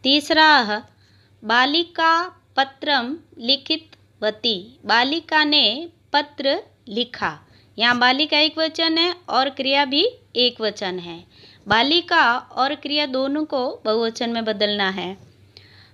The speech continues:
तो बालिका है, बालिका, बालिके, बालिका है। तो बालिका है पत्रम लिखितवती की जगह क्या आएगा बहुवचन में, लिखितवती की जगह क्या आएगा बहुवचन में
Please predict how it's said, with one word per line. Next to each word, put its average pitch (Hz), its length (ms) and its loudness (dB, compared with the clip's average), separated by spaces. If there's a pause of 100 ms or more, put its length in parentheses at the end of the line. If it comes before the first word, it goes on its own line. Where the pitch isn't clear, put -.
(320)
तो 269 100 2
बालिका 302 800 4
है, 254 420 -2 (120)
बालिका, 269 500 -2
बालिके, 277 560 -2 (340)
बालिका 240 640 2
है। 190 220 -8 (160)
तो - 80 -16
बालिका 320 680 0
है 269 400 -6 (240)
पत्रम 285 680 -4 (640)
लिखितवती 262 800 -2
की 330 140 -2
जगह 320 340 0
क्या 330 180 2
आएगा 339 280 4
बहुवचन 339 540 -2
में, 320 320 -2 (680)
लिखितवती 302 560 -4
की 330 140 -2
जगह 330 240 -2
क्या 349 220 4
आएगा 320 320 4
बहुवचन 302 480 -2
में 196 280 -6